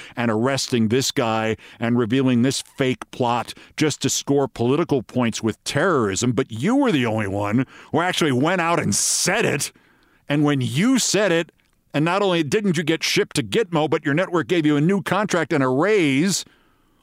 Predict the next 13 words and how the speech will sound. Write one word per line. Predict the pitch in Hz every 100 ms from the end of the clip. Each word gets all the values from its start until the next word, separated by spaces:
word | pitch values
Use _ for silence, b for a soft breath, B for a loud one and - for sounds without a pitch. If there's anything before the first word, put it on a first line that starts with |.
| -
all | 180 196
the |
rest | 175 233 -
of | 165
us | 214 277
said, | 175 156
"Well, | 147 156
now | 202 185
we | 277
can | 302 220
say | - 165 147
it | 147
too." | - 330 311 147